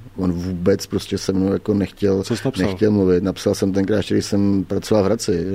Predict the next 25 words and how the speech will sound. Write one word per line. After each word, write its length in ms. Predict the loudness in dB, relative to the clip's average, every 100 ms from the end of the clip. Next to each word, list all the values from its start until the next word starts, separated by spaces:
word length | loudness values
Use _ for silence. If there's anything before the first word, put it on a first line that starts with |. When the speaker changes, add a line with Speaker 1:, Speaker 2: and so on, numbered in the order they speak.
| -4 -4
Speaker 1:
eh, 40 | -4
pro 160 | 0
Deník, 400 | 4 4 2 -4 -18 -18 -16 -16 -12
tak 100 | -2
jsem 180 | 0 2
tenkrát 380 | 2 2 2
napsal, 720 | 0 -4 0 2 4 4 4 2
mm, 300 | 0 -2 0
oni 200 | 2 4
tenkrát 320 | 4 2 2
mohli 240 | 4 4 2
postupovat, 840 | 0 -6 -2 4 4 4 2 2 4 6 6 4
eh, 40 |
totiž 640 | 0 -8 -2 0 0 -2 -8 -20 -20 -16 0
do 160 | 4 6
ligy 420 | 4 4 4 4
asi 260 | 0 -2
z 80 | 0
osmého 460 | 0 2 2 6 4
místa 380 | 4 2 0 2
tenkrát, 320 | 2 2 2
možná 280 | 2 2 0
ještě 200 | 2 2
z 40 |
horšího. 600 | 2 2 2 2 4 2